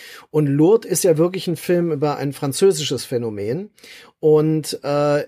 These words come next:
eben der Little Joe ist jemand, ein Film, der nochmal in ein ganz anderes Milieu geht. Und, äh, Hotel ist ganz explizit ein Film, der in Österreich spielt,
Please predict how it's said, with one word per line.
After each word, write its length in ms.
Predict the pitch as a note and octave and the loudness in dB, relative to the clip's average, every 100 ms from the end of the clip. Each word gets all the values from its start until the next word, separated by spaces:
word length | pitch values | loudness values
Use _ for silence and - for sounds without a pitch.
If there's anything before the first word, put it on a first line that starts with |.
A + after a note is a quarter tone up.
| - - D3+ C#3+ E3 | -10 -20 -20 -20 -20
eben 520 | - - D#3 E3 D#3+ | -18 -6 -4 -2 -4
der 380 | C#3+ C#3+ C#3+ C#3+ | 0 0 2 0
Little 220 | C#3+ D3 | 0 0
Joe 400 | D3+ C#3 C#3+ F#3 | 0 2 2 2
ist 200 | G3+ E3 | 0 -2
jemand, 300 | G3 F3+ F3+ | -2 -2 -4
ein 240 | D#3 D#3 D#3+ | -10 -10 -6
Film, 240 | - F3+ | -2 0
der 140 | E3+ D#3+ | 2 0
nochmal 420 | E3+ D#3 E3+ C#3 | 0 -2 -2 0
in 140 | C#3+ | -2
ein 20 | |
ganz 220 | D3 D3 - | -2 -2 -4
anderes 420 | E3+ F3+ D3 - | -4 -2 -2 -2
Milieu 260 | D3 F3+ | 2 2
geht. 220 | D#3 C3 C3 | 4 0 0
Und, 280 | C#3 C3+ - | -4 -6 -4
äh, 60 | C#3 | -4
Hotel 340 | C#3+ C3+ D3+ G3 | -4 -2 0 0
ist 220 | C#3 - | -4 -2
ganz 320 | D#3 G#3+ - | -2 -2 -2
explizit 800 | - E3 - D#3+ C3 - G3+ G3+ | -2 -2 -4 -6 -6 -6 -6 -6
ein 100 | D3+ | -6
Film, 220 | - D#3+ | -2 -2
der 200 | D3+ C#3+ | -2 -4
in 120 | F3 F3 | -2 -2
Österreich 500 | D#3+ D#3 - C3 - | -4 -6 -8 -8 -8
spielt, 480 | - C#3 G3 C4 | -8 -4 -2 -4